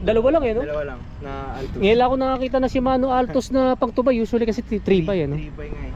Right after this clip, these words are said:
Speaker 1: Ano nga pala yung particular model to? Nat-, natandaan mo ba? M two thousand ba to?
Speaker 2: M two hundred.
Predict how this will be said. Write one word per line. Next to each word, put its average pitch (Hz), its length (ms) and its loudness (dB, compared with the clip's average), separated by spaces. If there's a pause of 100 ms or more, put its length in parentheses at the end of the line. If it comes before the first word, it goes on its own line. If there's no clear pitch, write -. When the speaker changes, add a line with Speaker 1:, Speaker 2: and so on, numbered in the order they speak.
Speaker 1:
Ano 311 320 4
nga 320 80 2
pala 320 160 2
yung - 80 -2
particular 294 400 2
model 254 240 2
to? 254 160 0
Nat-, 254 240 -4
natandaan 240 400 0
mo 190 80 -2
ba? 214 160 -2
M 254 80 2
two 269 160 0
thousand 220 400 -2
ba 147 80 -2
to? 147 80 -6 (400)
Speaker 2:
M 175 400 -2 (480)
two 185 160 2
hundred. 147 320 -2